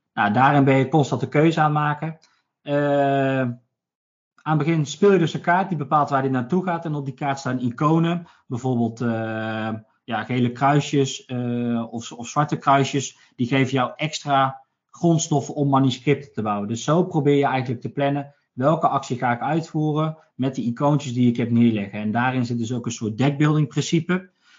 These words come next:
Ehm, je speelt een kaart en daardoor verschuift, verschuiven die kaarten die op je spelersbordje liggen. En daardoor gaan er ook weer kaarten weg.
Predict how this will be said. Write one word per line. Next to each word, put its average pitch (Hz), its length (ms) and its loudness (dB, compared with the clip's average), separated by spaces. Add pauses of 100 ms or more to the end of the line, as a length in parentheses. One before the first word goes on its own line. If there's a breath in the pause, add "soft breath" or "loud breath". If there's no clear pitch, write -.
(200 soft breath)
Ehm, 123 880 0 (1400)
je 139 120 -6
speelt 180 320 2
een 160 80 0
kaart 151 400 2
en 110 100 -8
daardoor 131 280 0
verschuift, 147 760 -4 (240)
verschuiven 139 500 -4
die 135 100 -8
kaarten 123 340 -6
die 120 120 -2
op 107 80 -6
je 110 80 -6
spelersbordje 170 600 -4
liggen. 151 300 -6 (240 loud breath)
En 120 120 -2
daardoor 127 280 -2
gaan 123 180 -4
er 117 80 -2
ook 117 140 -2
weer 117 100 -4
kaarten 113 380 -4
weg. 147 300 -2